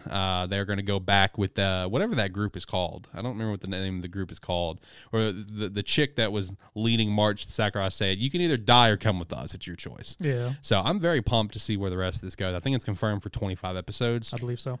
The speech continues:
Speaker 1: is what it is. So I, I'm very pumped to see how this goes. I think I wanna read it, but at the same time, I think I kinda just wanna experience everything for the first time through the anime. I think, I, I think that's what I wanna do.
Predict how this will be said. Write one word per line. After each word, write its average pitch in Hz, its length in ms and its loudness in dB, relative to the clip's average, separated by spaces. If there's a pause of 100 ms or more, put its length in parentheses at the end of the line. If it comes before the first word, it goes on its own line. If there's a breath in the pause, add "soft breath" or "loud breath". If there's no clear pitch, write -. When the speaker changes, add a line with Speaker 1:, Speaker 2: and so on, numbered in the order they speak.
Speaker 1:
is 101 100 -2
what 107 140 0
it 107 60 0
is. 113 200 4
So 104 120 -4
I, 120 200 -4 (360 loud breath)
I'm 135 140 6
very 185 220 4
pumped 151 320 2
to - 60 -12
see - 100 -4
how 143 60 0
this 139 160 -2
goes. 147 420 2 (160)
I 113 120 6
think 160 320 6
I 143 100 10
wanna 143 260 10
read 139 240 8
it, 135 180 4
but 113 240 4
at 110 120 2
the 107 60 -6
same 131 200 6
time, 135 220 4
I 123 80 4
think 139 280 2
I - 40 -12
kinda 120 180 4
just 110 180 2
wanna 104 360 4
experience 101 680 0
everything 92 580 -2 (320)
for 113 80 -4
the 104 80 -4
first 101 320 -6
time 90 240 -6
through 87 120 -12
the 85 120 -10
anime. 80 220 -14
I - 260 -18
think, - 240 -12
I, 98 160 -6
I 95 60 -6
think 95 200 -10
that's 80 140 -16
what 82 80 -12
I 82 60 -14
wanna 82 160 -14
do. - 200 -14